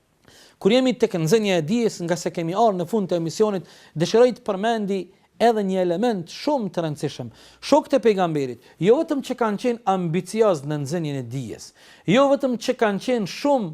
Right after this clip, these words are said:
kurështar që të jenë dietar, mirë po ata kur kanë në aspektin e dijes nuk e kanë lënë anash edhe një element shumë të rëndësishëm që në kohën e sodit mungon. Ata kanë pas dije, mirë po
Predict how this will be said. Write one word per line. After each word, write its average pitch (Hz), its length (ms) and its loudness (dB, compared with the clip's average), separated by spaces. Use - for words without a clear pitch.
kurështar 208 800 2
që 170 160 -8
të 208 160 -4
jenë 226 240 2
dietar, 170 560 0
mirë 233 320 0
po 202 240 -4
ata 175 400 2
kur 165 280 -8
kanë 156 360 -6
në 151 160 -4
aspektin 226 560 0
e - 20 0
dijes 226 380 -2
nuk 226 320 -2
e 185 80 -6
kanë 190 240 -2
lënë 190 240 -2
anash 202 480 0
edhe 175 340 -2
një 208 280 -2
element 175 480 0
shumë 247 340 -2
të 208 80 2
rëndësishëm 196 440 -2
që 175 200 -2
në 151 80 -6
kohën 202 260 2
e - 20 -8
sodit 147 400 -4
mungon. 139 400 -4
Ata 214 240 2
kanë - 240 -2
pas 240 320 2
dije, 165 400 0
mirë 220 320 0
po 170 140 2